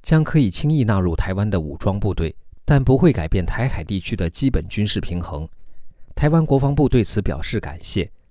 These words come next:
尤其是对美方加速对台军售的各项努力特别致谢。台湾总统赖清德周三在他就任一个月的新闻发布会上说，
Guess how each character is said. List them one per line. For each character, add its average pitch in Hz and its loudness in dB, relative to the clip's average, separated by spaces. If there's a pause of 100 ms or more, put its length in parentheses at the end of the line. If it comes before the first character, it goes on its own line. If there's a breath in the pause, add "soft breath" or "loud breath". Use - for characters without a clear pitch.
(100)
尤 135 8
其 147 4
是 139 0
对 135 6
美 90 2
方 104 -2
加 135 2
速 135 2
对 98 2
台 - 0
军 127 0
售 127 2
的 90 -2
各 120 2
项 90 0
努 76 -10
力 87 0
特 - 0
别 69 -6
致 82 -6
谢。 - -4 (560)
台 - 2
湾 160 6
总 160 4
统 104 2
赖 107 0
清 127 0
德 95 0
周 135 0
三 135 2
在 127 2
他 113 0
就 131 2
任 104 2
一 85 -4
个 131 2
月 135 4
的 87 -2
新 117 -2
闻 101 0
发 117 -2
布 120 -4
会 147 2
上 85 -2
说， - -4